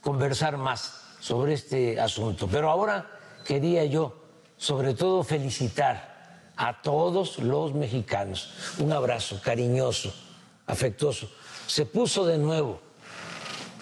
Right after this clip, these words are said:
el nombre de México en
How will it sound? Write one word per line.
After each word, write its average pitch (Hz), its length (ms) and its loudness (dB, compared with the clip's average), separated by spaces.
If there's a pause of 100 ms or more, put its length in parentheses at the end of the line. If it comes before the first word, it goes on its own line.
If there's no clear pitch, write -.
(120)
el 143 240 4
nombre 151 680 4
de 139 100 6
México 202 580 0 (880)
en 147 560 2